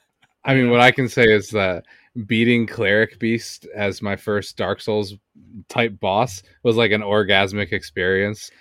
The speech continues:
Speaker 2: and
Speaker 1: <laughs>
Speaker 2: getting a good jump has never felt that good. I
Speaker 1: Well,
Speaker 2: think that's, like, the difference for me anyway. That's the one
Speaker 1: well,
Speaker 2: I
Speaker 1: I
Speaker 2: can
Speaker 1: think what
Speaker 2: imagine.
Speaker 1: it means is that you've yet to play a platformer or gotten far enough in where the challenging levels start.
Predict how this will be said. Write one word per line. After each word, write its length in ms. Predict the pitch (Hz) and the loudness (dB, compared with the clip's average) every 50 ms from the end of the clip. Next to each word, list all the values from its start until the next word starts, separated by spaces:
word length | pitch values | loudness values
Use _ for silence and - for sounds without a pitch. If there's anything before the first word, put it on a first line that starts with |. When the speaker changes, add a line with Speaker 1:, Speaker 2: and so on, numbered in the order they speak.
| _ _ | _ _
Speaker 2:
and 220 | - 107 101 92 - - - - | -6 -4 -4 -4 -4 -6 -4 -4
Speaker 1:
<laughs> 160 | 196 143 110 | -2 0 4
Speaker 2:
getting 300 | 127 123 120 123 117 117 | 4 6 6 6 4 4
a 80 | 110 | 4
good 360 | 104 95 - 113 110 107 98 92 | 2 2 4 4 4 4 2 0
jump 400 | - 107 110 107 110 117 117 - - - _ _ _ - | 0 2 4 4 4 2 0 -6 -14 -20 _ _ _ -12
has 260 | 110 - 113 101 92 | -6 -4 -4 -4 -4
never 300 | 104 101 101 92 98 92 | -4 -4 -2 -2 -2 -4
felt 320 | - - - 98 95 95 98 | -4 -4 -4 -4 -4 -2 -4
that 160 | 95 90 95 85 | -6 -6 -6 -4
good. 260 | 95 95 95 104 107 - _ _ _ _ _ _ _ _ - | -2 -2 -2 -2 -4 -8 _ _ _ _ _ _ _ _ -10
I 60 | - | -6
Speaker 1:
Well, 80 | 104 - | -4 -2
Speaker 2:
think 140 | 113 98 80 | -2 -2 -2
that's, 220 | 101 98 92 - - | -2 -4 -4 -4 -4
like, 180 | 101 92 - | -6 -6 -4
the 80 | - 90 | -6 -8
difference 640 | 82 95 87 - 110 101 101 - - - - - _ _ _ - | -6 -6 -6 -6 -8 -10 -10 -10 -14 -20 -20 -20 _ _ _ -8
for 100 | 107 95 | -8 -6
me 240 | 92 95 101 101 92 | -4 -2 -2 0 0
anyway. 220 | 87 82 80 82 | -2 -2 -4 -4
That's 180 | 82 87 - - | -4 -6 -6 -6
the 60 | 104 | -4
one 100 | 90 - | -2 -2
Speaker 1:
well, 80 | - - | 0 2
Speaker 2:
I 60 | 180 | 0
Speaker 1:
I 20 | |
Speaker 2:
can 80 | 180 - | 0 0
Speaker 1:
think 180 | 233 247 - - | -2 -4 -2 -2
what 80 | 220 196 | -2 -2
Speaker 2:
imagine. 140 | 185 165 | -4 -6
Speaker 1:
it 40 | 170 | -8
means 140 | 180 175 151 | -10 -8 -6
is 60 | 139 | -4
that 100 | 143 139 135 | -6 -4 -4
you've 180 | 139 135 123 | -6 -8 -6
yet 200 | 123 131 151 147 | -4 -4 -4 -4
to 80 | - 143 | -6 -10
play 260 | - - 170 147 135 | -10 -8 -6 -6 -4
a 100 | 123 113 | -4 -6
platformer 520 | - - 135 135 123 - - 135 135 131 | -6 -6 -6 -6 -6 -8 -10 -12 -10 -8
or 140 | 127 120 117 | -8 -8 -6
gotten 220 | 113 123 123 120 110 | -6 -8 -8 -10 -10
far 220 | - 131 131 127 | -8 -8 -6 -6
enough 240 | 123 127 120 - 131 | -6 -8 -10 -10 -10
in 160 | 127 131 127 | -10 -10 -10
where 100 | 120 110 | -10 -12
the 80 | 104 101 | -12 -12
challenging 460 | - 139 127 113 110 110 110 107 107 | -12 -12 -10 -10 -10 -12 -14 -14 -14
levels 260 | 107 101 98 95 - | -14 -14 -14 -16 -20
start. 300 | - - 98 92 98 98 | -20 -20 -18 -18 -20 -20